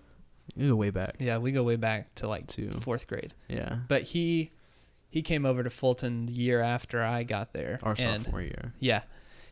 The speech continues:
Speaker 2: He killed it 'cause he was so fast.
Speaker 1: <clears throat> And he's, like, what, five five, five six?
Speaker 2: No, he's, he's,
Speaker 1: He's a
Speaker 2: like,
Speaker 1: little bit short.
Speaker 2: five eight.
Speaker 1: Well, I mean, he was shorter then, though, I feel
Speaker 2: Yeah.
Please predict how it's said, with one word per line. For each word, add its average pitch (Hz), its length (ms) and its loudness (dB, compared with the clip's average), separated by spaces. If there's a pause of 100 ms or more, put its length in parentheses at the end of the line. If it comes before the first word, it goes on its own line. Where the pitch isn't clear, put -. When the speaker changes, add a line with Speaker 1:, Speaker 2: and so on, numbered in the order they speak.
Speaker 2:
He 151 200 2
killed 123 400 6
it 113 200 -2
'cause 131 160 -4 (120)
he 170 80 6
was 151 200 4
so 131 200 4
fast. 123 600 2
Speaker 1:
<clears throat> - 40 -6
And 107 100 2
he's, 120 240 4
like, 107 300 -2
what, 101 180 0
five 104 480 0
five, 110 460 2
five 113 200 -2
six? - 380 -2
Speaker 2:
No, 110 360 2
he's, 180 480 0 (420)
he's, 196 240 4
Speaker 1:
He's - 20 0
a 196 60 6
Speaker 2:
like, 254 80 12
Speaker 1:
little 151 140 10
bit 117 40 8
short. 127 120 8
Speaker 2:
five 104 60 2
eight. 113 300 2 (220)
Speaker 1:
Well, 143 120 12
I 143 40 10
mean, 147 140 12
he 175 80 10
was 143 100 12
shorter 139 340 8
then, 98 380 0
though, 87 140 -6
I - 20 -8
feel 147 100 2
Speaker 2:
Yeah. 123 300 6